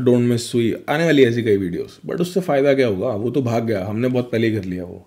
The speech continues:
हमें वो चीज़ देखनी है जिसमें आगे आपको फ़ायदा हो। तो this was the chart, this was the breakout, this was the strategy। आपने देखा कि कैसे एक साल लगा एक ट्रेड को प्लान करने में। तो हमेशा ध्यान रखना, रिस्क मैनेजमेंट, money management and planning is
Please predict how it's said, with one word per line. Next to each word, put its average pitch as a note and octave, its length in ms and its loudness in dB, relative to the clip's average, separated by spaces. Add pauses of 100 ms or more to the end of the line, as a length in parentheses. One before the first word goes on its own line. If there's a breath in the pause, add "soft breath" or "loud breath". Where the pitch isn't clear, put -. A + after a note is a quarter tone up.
(140)
हमें B2 220 2
वो C3 180 6
चीज़ D3 260 -2
देखनी C3 280 4
है D#3 100 -4
जिसमें C#3 260 -4
आगे A#2 240 -2
आपको G#2+ 240 -4
फ़ायदा G2 280 -6
हो। G2+ 60 -4
तो A2 120 -4
this A#2+ 200 -2
was C#3+ 240 4
the C#3 140 2
chart, C3+ 240 2
this B2 140 -2
was B2+ 180 4
the B2+ 100 4
breakout, B2 360 0
this B2 140 0
was B2 160 0
the B2 140 -4
strategy। A#2 480 -2 (540 soft breath)
आपने B2 320 2
देखा B2 400 6 (480 soft breath)
कि C3 60 -8
कैसे B2+ 420 2
एक C#3 200 6
साल B2+ 300 4
लगा C3 220 8
एक C3 180 6
ट्रेड B2 200 0
को B2 120 -2
प्लान A2+ 280 -2
करने A2 180 -2
में। A2+ 100 -2
तो B2+ 100 -4
हमेशा A#2 360 2
ध्यान B2+ 240 4
रखना, B2+ 340 0 (420 soft breath)
रिस्क C3 380 4
मैनेजमेंट, D3 580 2 (480)
money D3+ 240 8
management B2 560 6
and C3 200 2
planning C3 340 6 (200)
is B2+ 80 6